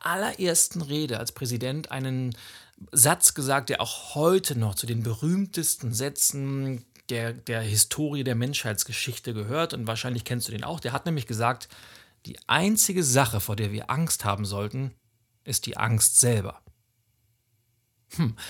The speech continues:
die einzige Sache, vor der wir Angst haben sollten, ist die Angst selber. Und das klingt, wenn man's so hört, erstmal ganz logisch, oder? Ich bin nämlich, oder ich bin trotzdem der festen Überzeugung,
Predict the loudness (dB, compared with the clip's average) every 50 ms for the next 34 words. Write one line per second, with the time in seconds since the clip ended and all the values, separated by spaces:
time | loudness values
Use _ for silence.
0 | -14 -12 -12 -8 -4 0 2 2 2 2 2 4 2 2 2 2 0 2 4 4
1 | 4 4 4 0 0 0 0 0 0 0 2 2 2 0 0 -2 -2 -4 -4 -4
2 | -4 -4 -4 -4 0 0 0 0 0 -2 -2 0 2 2 4 2 2 0 -4 -10
3 | _ -20 -20 _ _ _ _ _ _ _ _ _ _ -20 -10 -2 2 2 4 6
4 | 6 6 6 4 0 -2 -4 -2 2 2 2 2 2 0 0 0 0 -2 -6 -12
5 | -18 -18 -18 -18 -20 -20 -20 -20 _ _ _ -4 0 2 2 2 2 0 0 -2
6 | 0 0 0 0 0 0 -2 -6 -6 -10 -12 _ _ _ _ _ _ -8 -4 -2
7 | -2 -2 -4 -6 _ _ _ _ _ _ _ _ _ _ _ _ _ _ _ _
8 | -20 -20 -20 _ -8 0 2 4 4 4 2 0 0 -2 -4 -4 -6 -6 -2 2
9 | 2 2 2 2 0 -2 -2 0 0 0 0 -2 -4 -4 -8 -10 -12 -18 _ _
10 | _ _ _ _ _ _ _ _ _ _ -6 0 2 4 4 4 2 4 2 2
11 | 2 2 2 0 0 0 -2 -2 0 4 8 8 8 8 6 2 0 0 0 0
12 | 0 0 0 0 0 0 0 -2 -2 -4